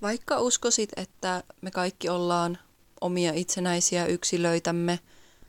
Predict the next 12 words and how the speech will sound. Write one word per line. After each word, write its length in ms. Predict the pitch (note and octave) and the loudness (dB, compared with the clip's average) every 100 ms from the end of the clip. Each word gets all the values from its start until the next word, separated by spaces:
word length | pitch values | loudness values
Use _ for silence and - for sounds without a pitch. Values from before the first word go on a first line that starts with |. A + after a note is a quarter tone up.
| - - - | -20 -16 -4
eikä 260 | F3 E3 | -2 0
sulla 300 | F3+ F3 E3+ | 0 2 4
ole 140 | D#3 E3+ | 4 2
mitään 380 | E3+ E3 E3 D#3+ | 0 0 0 0
tekemistä 540 | D#3+ D#3+ D#3+ E3 - | -2 -2 -2 -2 -2
muiden 420 | E3+ E3 E3 D#3+ | -2 0 0 -2
kanssa, 560 | D#3+ E3 E3 - - E3 - - - - - | -4 -4 0 0 0 -4 -6 -20 -20 -20 -6
niin 440 | F3+ F3+ F3 F3 F3 - | -2 2 2 0 -2 -2
toivottavasti 720 | A3 B3 C4+ - C4+ A#3 A3 | 2 2 -2 -8 -6 -6 0
silti 400 | - A3 G3+ - | 0 2 0 0
ymmärrät 600 | - F3+ F3 E3 D#3+ D#3+ - | 0 0 2 2 0 -6 -4
nää 380 | E3 D#3+ D#3+ | -2 0 -2